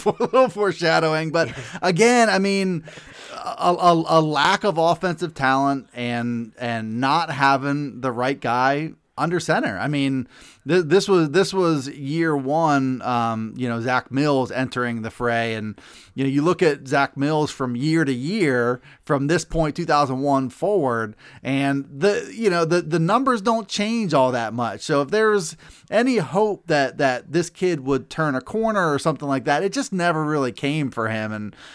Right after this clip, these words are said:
um, right or wrong, as I'm looking at,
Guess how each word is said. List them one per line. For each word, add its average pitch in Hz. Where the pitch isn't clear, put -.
um, 117
right 175
or 175
wrong, 147
as 127
I'm 131
looking 147
at, 127